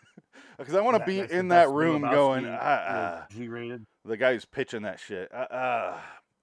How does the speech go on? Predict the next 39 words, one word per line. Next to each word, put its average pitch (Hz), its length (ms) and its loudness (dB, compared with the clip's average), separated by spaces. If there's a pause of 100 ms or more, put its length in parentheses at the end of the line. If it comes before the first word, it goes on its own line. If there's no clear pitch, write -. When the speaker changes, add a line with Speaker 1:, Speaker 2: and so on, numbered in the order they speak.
(880)
Speaker 2:
And 160 160 -2
it 156 200 -6
is 190 200 -2
the 165 140 -2
actors 110 300 -2
Speaker 1:
Fuck. 104 100 -12
Speaker 2:
doing 196 180 -4
it 180 100 -10
because 123 200 -10
they 123 60 -10
have 175 160 -6
to 127 80 -14
dub 160 300 -2
it. - 140 -18 (120)
They 123 100 -12
overdub 165 560 -6
this, 104 240 -20 (120)
that 104 180 -14
stuff. - 340 -6 (460)
They 120 80 -10
do 170 240 -6
that. 101 280 -8 (480)
'Cause 123 120 -10
I 120 40 -8
s-, 117 120 -14
I 123 100 -10
heard 160 220 -8
that, 117 240 -14
but 123 60 -14
it's - 80 -16
basically, 143 300 -12
uh, 123 120 -12 (260)
you 117 80 -12
did 139 100 -8
for 117 120 -14
air, 131 220 -6 (100)
you 123 100 -12
know, 117 60 -12
airline 135 680 -8